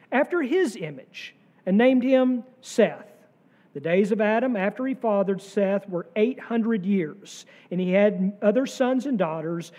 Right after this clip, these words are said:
Thus all the days that Adam lived were nine hundred and thirty years, and he died.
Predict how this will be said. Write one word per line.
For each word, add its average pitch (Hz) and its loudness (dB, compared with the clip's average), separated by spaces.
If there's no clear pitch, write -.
Thus 220 2
all 233 4
the 254 -4
days 190 0
that 208 -4
Adam 196 0
lived 165 0
were 156 -8
nine 214 -2
hundred 214 -2
and 175 -4
thirty 202 4
years, 160 -8
and 180 0
he 165 -4
died. 156 -8